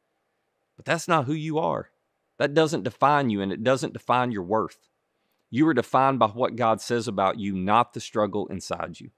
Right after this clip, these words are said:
And the good news is, you do have control over what thoughts you choose to dwell on.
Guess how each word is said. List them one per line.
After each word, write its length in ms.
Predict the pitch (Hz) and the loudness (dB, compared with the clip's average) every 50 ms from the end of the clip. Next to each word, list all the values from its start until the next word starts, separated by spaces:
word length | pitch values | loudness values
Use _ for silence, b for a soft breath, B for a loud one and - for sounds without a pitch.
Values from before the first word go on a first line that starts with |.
| _ _ _ _ _ _ _ _ _ _ _ _ _ _ _ | _ _ _ _ _ _ _ _ _ _ _ _ _ _ _
And 140 | - 110 110 | -4 -2 -2
the 60 | 107 | 0
good 180 | 95 139 160 160 | 0 0 0 0
news 260 | 151 139 127 110 123 | 0 -2 -2 -2 -2
is, 320 | 107 87 76 67 - - _ _ _ _ _ _ _ _ _ _ _ _ | -2 -2 -4 -6 -12 -20 _ _ _ _ _ _ _ _ _ _ _ _
you 200 | - 87 107 180 | -10 -6 -6 -4
do 220 | 170 131 165 196 180 | -2 0 0 0 0
have 240 | 127 123 123 - | 0 -2 -2 -2
control 460 | - 113 98 - - 127 123 117 98 - | -4 -6 -4 -2 0 2 2 2 2 0
over 200 | 98 95 98 90 | -2 -6 -8 -8
what 300 | - - 131 104 - - | -4 -2 -2 -2 -2 -2
thoughts 300 | - 107 104 - - - | -2 -2 -2 -2 -4 -12
you 80 | 104 90 | -14 -12
choose 300 | - - 104 95 - - | -12 -10 -10 -10 -10 -12
to 120 | - - | -18 -18
dwell 340 | 87 87 82 90 90 82 76 | -14 -8 -4 -2 -2 -2 -4
on. 260 | - - - - - | -8 -14 -16 -16 -18